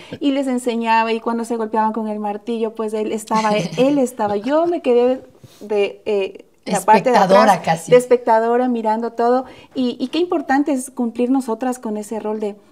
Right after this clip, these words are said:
Speaker 2: no estar,
Speaker 1: Ujú.
Speaker 2: "Ay, pero mira cómo lo hiciste, pero no, no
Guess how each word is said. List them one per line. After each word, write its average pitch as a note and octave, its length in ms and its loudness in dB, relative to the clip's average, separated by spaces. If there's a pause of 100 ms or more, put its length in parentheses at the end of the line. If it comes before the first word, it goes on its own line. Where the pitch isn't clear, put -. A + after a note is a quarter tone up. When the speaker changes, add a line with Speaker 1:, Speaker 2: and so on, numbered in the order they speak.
Speaker 2:
no B3+ 80 -4
estar, B3 260 -4
Speaker 1:
Ujú. E3+ 80 -4 (120)
Speaker 2:
"Ay, B4 160 0
pero G4 160 2
mira F#4 240 2
cómo F4+ 180 0
lo E4+ 60 0
hiciste, E4+ 480 0 (100)
pero C4+ 180 -2
no, B3+ 80 0
no B3 220 -4